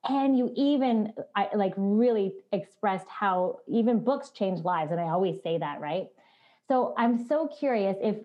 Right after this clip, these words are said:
if we were, if we were, you know, when, if you were to backtrack and think of someone that might be in that stuck place,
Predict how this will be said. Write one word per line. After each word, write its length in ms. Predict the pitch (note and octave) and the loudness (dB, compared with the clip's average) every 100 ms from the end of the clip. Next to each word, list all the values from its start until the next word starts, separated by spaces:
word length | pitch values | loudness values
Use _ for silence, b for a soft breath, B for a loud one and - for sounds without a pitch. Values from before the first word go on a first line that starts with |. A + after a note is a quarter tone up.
| - | -4
if 180 | G#3+ G#3+ | -2 0
we 220 | A#3+ C4 | 0 2
were, 300 | C4 B3 A#3 | 2 2 0
if 340 | - G3+ - | 0 -4 -2
we 140 | G#3 G#3 | 0 0
were, 180 | G#3 G#3+ | 0 2
you 120 | G#3 | 2
know, 80 | F#3 | 2
when, 240 | G3 G3 - | 0 0 -2
if 200 | - G#3 | -2 0
you 120 | A3 | 0
were 80 | G#3 | 0
to 160 | F#3 - | -2 -2
backtrack 540 | A3+ B3 A#3+ A#3 A3 A3 | -2 -2 -4 -4 -2 -2
and 120 | G3 | -2
think 200 | G#3 G3+ | -4 -2
of 100 | G3+ - | -4 -2
someone 240 | G3 G3 | -2 0
that 160 | F#3+ G3+ | -2 0
might 320 | G3 G3+ G#3 | 0 0 -2
be 80 | A#3 | -2
in 280 | - G3+ G3+ | -2 -2 0
that 280 | F#3 - | -4 -8
stuck 500 | _ G3 F3+ - - | _ -4 -4 -4 -16
place, 460 | - D#3+ F#3 D#4+ | -6 -2 0 0